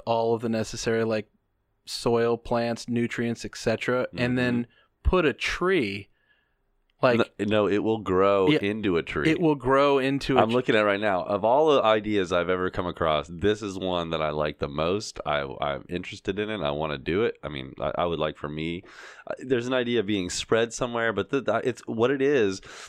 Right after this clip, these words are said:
Speaker 2: It's a biodegradable urn, uh, that has seeds in it, along with you, with you inside this urn, and you bury that, and it will grow into a tree.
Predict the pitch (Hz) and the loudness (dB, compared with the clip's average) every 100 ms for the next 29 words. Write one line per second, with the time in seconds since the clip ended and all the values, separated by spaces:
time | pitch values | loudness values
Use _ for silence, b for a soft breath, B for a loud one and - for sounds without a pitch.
0 | B - 101 107 101 82 95 104 120 123 | B -2 0 2 0 2 4 6 4 2
1 | 107 95 98 98 92 87 85 85 _ _ | 0 2 2 2 2 4 4 0 _ _
2 | - 98 98 80 71 67 - B B B | 0 2 2 -2 -6 -10 -14 B B B
3 | - 90 82 85 92 95 104 95 87 - | 0 2 2 2 2 4 4 4 0 -4
4 | 104 95 85 107 104 85 _ b b b | -2 -2 0 -2 -2 -4 _ b b b
5 | 87 92 98 92 87 87 98 - 107 90 | 0 2 0 0 -2 -2 -4 -6 -4 -2
6 | - 95 104 107 87 87 80 101 92 85 | -2 -4 -2 0 0 -2 0 0 0 -2
7 | - 107 101 90 78 90 110 98 110 120 | -4 -2 -2 -2 -4 -4 -2 0 2 2
8 | 95 90 95 87 - 90 87 98 98 98 | 0 0 2 0 -2 -6 -4 -6 -4 -2
9 | 117 104 107 113 90 87 85 90 - 139 | -2 0 0 2 2 0 -2 -4 -2 -2
10 | 87 | -4